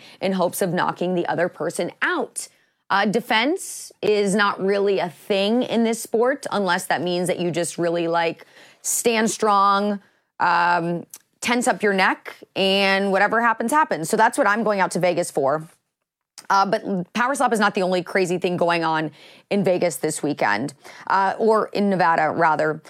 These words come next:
Uh, it's fair to say that sh-, the state has its fair share of wild stories coming out of it constantly, uh, but I want you to listen to this one. On Friday, in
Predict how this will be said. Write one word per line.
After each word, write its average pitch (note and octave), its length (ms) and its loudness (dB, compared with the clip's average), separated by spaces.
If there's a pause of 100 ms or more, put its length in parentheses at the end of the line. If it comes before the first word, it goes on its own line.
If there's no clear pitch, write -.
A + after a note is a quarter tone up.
(140)
Uh, F3+ 180 0
it's A3 160 -2
fair C4 140 4
to D#4 100 0
say F3+ 260 0
that F3+ 240 -2
sh-, - 120 -10
the F#3 180 -2
state F#3 300 -2
has F#3+ 180 0
its F3+ 160 -2
fair F#3 260 2
share F3+ 340 2
of E3 200 0
wild F3 460 2
stories D#3+ 320 -2
coming E3+ 240 -4
out D#3 100 2
of D#3+ 80 0
it E3+ 100 -4
constantly, D#3+ 760 -2 (240)
uh, F#3+ 160 2
but F#3+ 140 0
I G#3+ 80 2
want A3+ 260 -2
you C#4+ 100 2
to C4 220 -4
listen G3+ 680 -2
to E3+ 440 -2
this E3 340 -2
one. D3 160 -2
On F#3+ 160 0
Friday, E3 600 0 (340)
in A#3+ 180 4